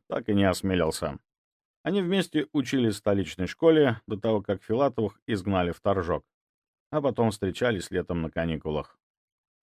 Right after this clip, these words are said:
У Лены, в отличие от Саши, был сильный дар, поэтому она поступила в одну из московских магических академий. «Здравствуйте, Григорий Афанасьевич!» — звонко сказала она и улыбнулась старику. «О, здравствуй, Леночка!»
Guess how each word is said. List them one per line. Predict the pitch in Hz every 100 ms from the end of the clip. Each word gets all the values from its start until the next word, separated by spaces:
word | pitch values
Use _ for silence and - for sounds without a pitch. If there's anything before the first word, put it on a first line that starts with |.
| _ -
У | 113
Лены, | 139 190 190
в | 160
отличие | - 135 127 - 185
от | 92 85
Саши, | - 165 - 160
был | 120 151
сильный | 143 - 110 110 117
дар, | 85 71 - _ _ _ -
поэтому | 165 160 135 123
она | 113 104 131
поступила | 120 98 90 - 135 113
в | 82
одну | 80 120
из | 90
московских | 80 73 - 143 - 135 -
магических | 85 76 71 - 76 -
академий. | 73 76 76 73 69 64 - _ _ _ _ _ _ _ _ -
«Здравствуйте, | 123 196 196 - 127 120
Григорий | 143 175 190 165
Афанасьевич!» — | 151 156 160 147 104 87 - - _ _ _ _ _ _ -
звонко | 87 98 90 -
сказала | - 87 80 80 80 85
она | 147 175 - _ -
и | 160
улыбнулась | 143 104 95 85 -
старику. | - 92 - 90 69 _ _ _ _ _ _ _
«О, | 147 185 202 214 208
здравствуй, | 180 175 185 185 - 190 190
Леночка!» | 185 165 113 - - 76